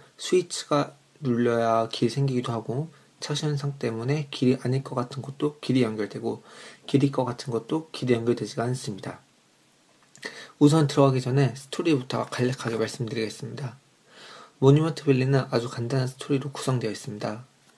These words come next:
예전 몰락한 왕국에서 살아남은 한 소녀가 모니먼트, 즉 스테이지마다 구성된 구조물들을 통과한다는 이야기입니다.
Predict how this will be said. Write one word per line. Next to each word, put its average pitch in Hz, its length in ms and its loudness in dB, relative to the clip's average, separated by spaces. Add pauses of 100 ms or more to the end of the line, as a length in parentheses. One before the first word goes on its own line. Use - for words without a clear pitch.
(340)
예전 127 280 10
몰락한 123 440 6
왕국에서 113 500 -2
살아남은 120 480 -2
한 131 180 0
소녀가 135 540 -2 (340)
모니먼트, 123 640 4 (320)
즉 - 220 -2
스테이지마다 135 720 0
구성된 135 640 -2 (720)
구조물들을 113 640 4
통과한다는 139 540 0
이야기입니다. 107 640 -6